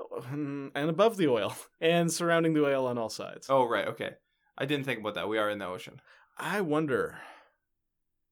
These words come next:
Speaker 1: I wonder if there's any oil in the water. We should probably do a small fire test with some, uh, some of the local <laughs> salt water
Speaker 2: Okay.
Speaker 1: before we start spraying down a fire with huge quantities of oil
Speaker 2: Yeah,
Speaker 1: with a little
Speaker 2: okay.
Speaker 1: bit of water in it.
Speaker 2: So let's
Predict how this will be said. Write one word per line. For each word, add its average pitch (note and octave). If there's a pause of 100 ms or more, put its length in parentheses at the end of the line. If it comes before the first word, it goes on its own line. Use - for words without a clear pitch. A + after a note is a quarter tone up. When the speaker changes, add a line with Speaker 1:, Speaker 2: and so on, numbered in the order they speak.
(500)
Speaker 1:
I D#3
wonder D#3+
if D3+
there's B2
any A#2
oil G#2+
in G2
the F#2+
water. G2+
We C#3
should F#3+
probably F#3+
do E3
a C#3+
small C3+
fire A#2
test -
with C3
some, B2
uh, A#2+
some C3+
of B2+
the A#2+
local B2
<laughs> -
salt -
water D3 (220)
Speaker 2:
Okay. -
Speaker 1:
before D#3
we D3
start C#3
spraying C#3+
down C3
a A#2+
fire A#2
with G#2+
huge A#2
quantities G#2
of F#2+
oil F#2 (140)
Speaker 2:
Yeah, A#2
Speaker 1:
with G2+
a -
little A#2+
Speaker 2:
okay. -
Speaker 1:
bit -
of G2+
water F#2
in D#2
it. - (240)
Speaker 2:
So F#3
let's A#3